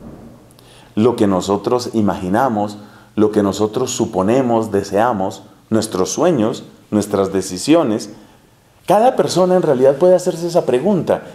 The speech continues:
y repito, hombres o mujeres, cada uno puede hacerse esa pregunta: "¿Qué es lo que yo considero más mío? ¿Qué es lo que yo considero más propio?".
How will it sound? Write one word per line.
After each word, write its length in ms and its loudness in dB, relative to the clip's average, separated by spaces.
y 60 0
repito, 420 2
hombres 400 2
o 60 2
mujeres, 500 2
cada 240 4
uno 200 0
puede 200 4
hacerse 320 0
esa 140 2
pregunta: 580 2
"¿Qué 160 4
es 140 0
lo 100 -2
que 100 0
yo 160 4
considero 540 4
más 320 0
mío? 420 4
¿Qué 120 4
es 60 4
lo 140 4
que 80 0
yo 160 4
considero 540 2
más 240 -2
propio?". 540 -2